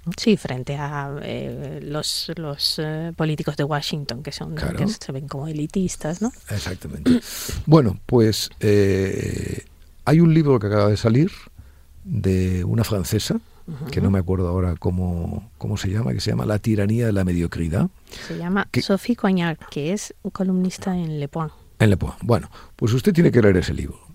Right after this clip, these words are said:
Speaker 2: Bien,
Speaker 1: Primero,
Speaker 2: lo
Speaker 1: hay
Speaker 2: haré.
Speaker 1: varias razones para
Speaker 2: Ujú.
Speaker 1: leer ese libro. Eh, primero,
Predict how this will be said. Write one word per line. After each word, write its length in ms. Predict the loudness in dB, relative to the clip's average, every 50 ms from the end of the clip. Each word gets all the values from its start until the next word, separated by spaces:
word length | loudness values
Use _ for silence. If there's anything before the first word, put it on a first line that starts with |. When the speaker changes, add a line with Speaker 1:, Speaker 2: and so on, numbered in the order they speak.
| -18 -10
Speaker 2:
Bien, 80 | 0 6
Speaker 1:
Primero, 380 | 6 6 6 6 2 0 -2 -2 -2
Speaker 2:
lo 100 | 0 4
Speaker 1:
hay 120 | 4 6 6
Speaker 2:
haré. 20 |
Speaker 1:
varias 260 | 6 6 6 6 6 4
razones 380 | 4 2 0 -2 -4 -2 0
para 140 | 2 4 4
Speaker 2:
Ujú. 80 | 4 4
Speaker 1:
leer 160 | 4 2 2
ese 160 | 0 -2 -4
libro. 300 | -8 -8 -8 -10 -10 -12 -14 -16 -16 -16 -16 -16 -16 -16 -18 -20 -20 -20 -20 _ -20 -10 -4
Eh, 120 | -2 0 2
primero, 540 | 4 4 6 6 6 6 6 2 0 -2